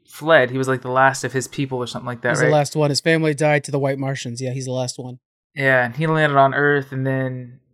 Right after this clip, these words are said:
Speaker 1: uh, I don't remember how it worked out, but he got with the Justice League.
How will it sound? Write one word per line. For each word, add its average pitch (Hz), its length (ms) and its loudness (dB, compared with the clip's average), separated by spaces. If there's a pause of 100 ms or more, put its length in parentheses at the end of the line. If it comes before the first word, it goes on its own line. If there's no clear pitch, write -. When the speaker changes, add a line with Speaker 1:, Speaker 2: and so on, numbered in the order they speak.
(120)
Speaker 1:
uh, 127 360 -6
I 135 100 -10
don't 165 120 -2
remember 165 300 2
how 151 200 6
it 131 60 0
worked 143 180 -2
out, 147 160 4
but - 80 -6
he 131 100 -2
got 131 240 6
with 135 120 -2
the 139 80 0
Justice 135 420 -2
League. 123 240 -6